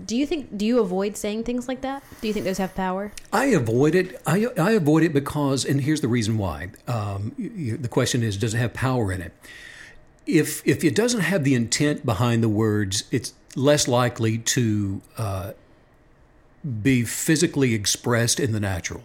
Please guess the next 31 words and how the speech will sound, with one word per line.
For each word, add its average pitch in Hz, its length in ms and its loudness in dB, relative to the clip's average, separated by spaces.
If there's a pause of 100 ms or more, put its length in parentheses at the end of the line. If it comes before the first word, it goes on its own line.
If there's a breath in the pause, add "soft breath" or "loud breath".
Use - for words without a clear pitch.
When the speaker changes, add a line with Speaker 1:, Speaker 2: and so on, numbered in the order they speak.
(140)
Speaker 1:
Mm-hmm. 185 300 -8
Speaker 2:
Now, 131 140 0
what 180 400 -2
I 208 40 2
mean 185 180 2
by 110 160 2
that 90 380 -4
is 123 420 4
that 113 400 -2
the 120 160 2
intention 120 720 -2 (520 loud breath)
is 139 180 4
the 123 160 2
expectation. 101 880 -4 (560 loud breath)
You 175 180 2
can 170 140 2
have 127 260 0
reckless 139 540 0
speech - 680 -4
and 107 220 -6
careless 185 500 -2
speech - 440 -4
and 127 100 0
it 151 80 -4
not 170 220 -4
necessarily 147 560 2
manifest. 110 640 -2
But 120 140 -4
here's 127 300 -2
what 127 120 0
happens, 160 500 -6